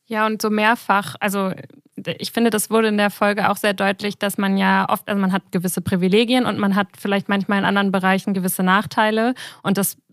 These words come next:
subsumiert sich dann so. Und als Frau in dieser Branche, die eh schon, wir haben ja gerade schon, man hat oft dann irgendwie, wird nach Gagen bezahlt, man hat irgendwie Projektaufträge, das kann toll laufen, das kann aber auch richtig schlecht laufen, es ist sehr unstetig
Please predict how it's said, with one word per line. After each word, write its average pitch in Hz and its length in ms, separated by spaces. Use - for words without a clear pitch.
subsumiert 196 640
sich 233 180
dann 247 240
so. 285 380
Und 202 300
als - 240
Frau 220 540
in 208 200
dieser 196 200
Branche, 208 400
die 202 220
eh 240 220
schon, 208 280
wir 196 80
haben 190 120
ja 185 80
gerade 196 240
schon, 208 140
man 196 160
hat 196 140
oft - 260
dann 190 140
irgendwie, 190 560
wird 196 280
nach 202 140
Gagen 208 400
bezahlt, 196 600
man 190 140
hat 202 160
irgendwie 110 500
Projektaufträge, 214 960
das 196 160
kann 202 180
toll 208 200
laufen, 208 320
das 202 100
kann 208 160
aber 190 200
auch 190 100
richtig 190 260
schlecht - 360
laufen, 233 240
es 202 120
ist - 120
sehr 196 200
unstetig 269 1000